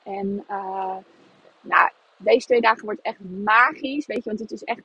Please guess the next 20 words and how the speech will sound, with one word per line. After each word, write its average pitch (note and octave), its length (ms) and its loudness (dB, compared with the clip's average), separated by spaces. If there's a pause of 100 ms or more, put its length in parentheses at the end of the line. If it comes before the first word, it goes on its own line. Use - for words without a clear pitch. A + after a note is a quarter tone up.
tijd B3+ 320 2
voor D4 100 -10
jezelf. G#3 440 -6
Je G#3+ 80 -12
gaat F#3+ 280 -8
deep B3 200 -6
diven A3+ 380 0
met G#3 160 -8
ons. F#3+ 460 -10 (360)
We G3 140 -12
gaan A3 140 0
met A3 160 -6
zoveel B3+ 680 2
verschillende A#3 460 -8
onderwerpen A3 520 -4
werken G#3 500 -6
over G3+ 380 -10 (320)
mindset, A3+ 920 -4
over, G3+ 680 -2
ehm, G3 360 -2